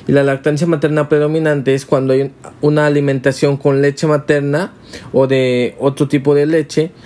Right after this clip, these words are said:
así como líquidos, infusiones o vitaminas, siempre y cuando estén recomendadas por un médico. Entonces, esto puede comenzar después de los seis meses con lo que llamamos ablantación,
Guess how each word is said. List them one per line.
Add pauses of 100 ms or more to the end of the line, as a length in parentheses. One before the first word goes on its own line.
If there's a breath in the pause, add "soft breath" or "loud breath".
(140 loud breath)
así
como (580)
líquidos, (160)
infusiones
o
vitaminas, (320)
siempre
y
cuando
estén
recomendadas
por
un
médico. (720 loud breath)
Entonces,
esto
puede
comenzar
después
de
los
seis
meses
con
lo
que
llamamos
ablantación,